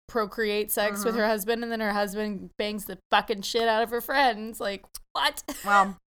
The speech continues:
Speaker 2: close enough. Um, so, blah, blah, blah.
Speaker 1: Close enough.
Speaker 2: She figures out when she wants to fuck Betty's husband. Um, it happened <laughs> on the church volleyball court on a late summer day in nineteen seventy-eight.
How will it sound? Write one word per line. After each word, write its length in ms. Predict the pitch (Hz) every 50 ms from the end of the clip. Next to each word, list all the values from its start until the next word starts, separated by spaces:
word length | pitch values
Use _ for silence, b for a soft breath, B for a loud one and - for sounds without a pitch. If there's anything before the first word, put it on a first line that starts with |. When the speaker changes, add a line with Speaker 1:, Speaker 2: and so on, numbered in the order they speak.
| _ _
Speaker 2:
close 200 | - 233 240 -
enough. 280 | 190 170 160 160 - - - - _ _ b b b b b b b _ _ _
Um, 640 | - 220 214 202 185 185 185 185 185 180 185 175 - - - _ _ _ _ _ _ _ _ _ _ _ - - - -
so, 420 | - - 247 226 214 208 202 - - _ _ _ -
blah, 100 | 233 233
blah, 80 | 233
blah. 260 | 226 190 202 196 190 185
Speaker 1:
Close 100 | 190 -
enough. 60 | - _ - - -
Speaker 2:
She 220 | - - 214 208
figures 280 | 208 - 208 190 214 -
out 140 | 208 180 170
when 120 | 185 185
she 140 | - - 190
wants 240 | 180 170 165 - -
to 140 | 180 170 165
fuck 240 | - 185 165 156 - -
Betty's 320 | 175 165 160 160 156 - - _ -
husband. 380 | 180 170 160 - 175 165 165 160 B B B B B B B B B
Um, 500 | - 196 196 185 180 175 175 170 175 175 - _ -
it 100 | 214 214
happened 580 | 214 277 294 330 - 185 170 180 190 165 190 - _ -
<laughs> 420 | 247 269 269 247 - - 208 - -
on 100 | 190 185
the 80 | 170
church 300 | 160 - - 311 294 285 -
volleyball 480 | 196 214 180 175 175 170 156 151 156 170
court 380 | - - 175 160 160 165 - - -
on 100 | 180 175
a 120 | 165 156
late 280 | 160 180 202 214 - -
summer 320 | - 208 220 214 226 233
day 340 | 190 190 170 160 156 151 143
in 140 | 165 185 185
nineteen 440 | 175 170 - - - 226 208 233 226
seventy-eight. 640 | - 202 185 175 190 202 190 175 156 151 147 -